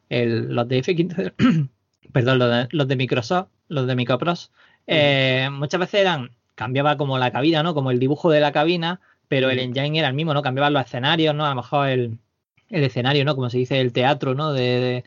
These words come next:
Speaker 1: de, de operaciones y tal, que es como se llama así a los wargames.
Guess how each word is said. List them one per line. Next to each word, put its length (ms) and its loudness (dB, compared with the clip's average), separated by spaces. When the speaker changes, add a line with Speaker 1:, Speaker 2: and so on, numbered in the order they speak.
Speaker 1:
de, 380 0
de 100 2
operaciones 580 2
y 40 -6
tal, 140 -2
que 60 -4
es 40 -6
como 160 -6
se 140 -6
llama 340 -2
así 300 -4
a 160 0
los 140 0
wargames. 380 0